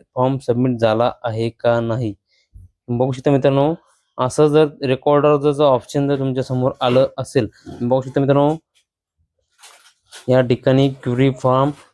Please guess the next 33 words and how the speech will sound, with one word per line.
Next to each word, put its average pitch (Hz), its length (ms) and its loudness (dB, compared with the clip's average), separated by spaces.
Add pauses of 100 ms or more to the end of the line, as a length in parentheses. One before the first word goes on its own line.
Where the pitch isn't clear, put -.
your 139 280 4
response 139 640 0 (600)
has 127 600 0
been 143 340 0
recorded, 120 540 2 (220)
submit 135 300 0
another 123 420 0
response 120 460 -4 (380)
या 135 120 2
ऑप्शनवरती 127 840 -2
तुम्हाला 127 380 -2
जर 131 140 0
आणखी 120 320 0
जर 175 80 4
क्वेरी 156 280 0
निवडायची 139 340 4
असेल, 139 280 0 (340)
submit 147 280 2 (160)
another 127 300 2
response 123 560 -2
वरती 123 200 -4
क्लिक 151 420 -4
करायचं 143 260 2
आहे. 151 180 2 (400)
बघू 123 260 -2
शकता 143 360 -2
अशा 135 180 -2
प्रकारे 127 360 0
परत 135 240 -2
तुमचा 120 360 -2
हा 117 140 -2 (100)
फॉर्म 117 200 0
क्वेरीसाठी 120 560 -2